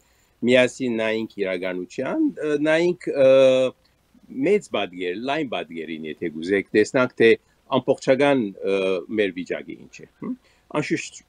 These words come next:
շեշտը տնելով, ը, դժվարություններուն վրա, բայց նույն ադենալ չանդեսելով դրական բաները, քանի որ եթե միայն ժողտականին տեսնանք, ամենքս էլ պիտի հուսահատ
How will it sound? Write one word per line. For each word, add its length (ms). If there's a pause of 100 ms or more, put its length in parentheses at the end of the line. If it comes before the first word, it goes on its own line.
(200)
շեշտը 400
տնելով, 520 (440)
ը, 120 (100)
դժվարություններուն 800
վրա, 140 (460)
բայց 200
նույն 220
ադենալ 420 (320)
չանդեսելով 720 (180)
դրական 460
բաները, 400
քանի 160
որ 80
եթե 240
միայն 260
ժողտականին 540
տեսնանք, 420
ամենքս 400
էլ 80
պիտի 300
հուսահատ 420